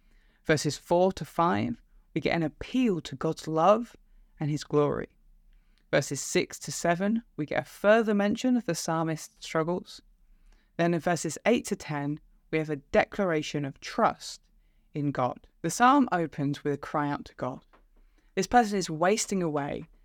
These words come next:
and they feel like they can't take it anymore. They beg God to stop what feels like rebuke and discipline, and ask him to be gracious to them instead. They ask the common question,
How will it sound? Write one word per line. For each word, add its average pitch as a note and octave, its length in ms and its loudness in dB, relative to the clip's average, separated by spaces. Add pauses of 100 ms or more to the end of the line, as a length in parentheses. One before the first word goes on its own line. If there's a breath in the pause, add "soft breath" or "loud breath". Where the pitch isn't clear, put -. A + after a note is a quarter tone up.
and E3 100 0
they F3+ 100 4
feel A3 200 2
like A#3+ 140 4
they G#3+ 100 0
can't F#3+ 260 -4
take F3+ 260 -4
it - 60 -4
anymore. D3 460 -4 (480)
They D#3+ 280 -4
beg G3 280 2
God E3 220 0
to - 80 -12
stop - 320 -2
what - 120 -4
feels D#3+ 300 -2
like - 120 -2
rebuke E3 480 -2
and D3+ 120 0
discipline, C#3+ 500 -8 (340)
and E3 140 0
ask - 260 -2
him F3+ 140 0
to - 120 -10
be E3 100 -2
gracious F3+ 540 -2
to - 100 -8
them C#3 180 -2
instead. C3+ 500 -6 (680)
They E3 80 4
ask F#3+ 260 4
the - 60 -6
common E3+ 220 -2
question, D#3 400 -6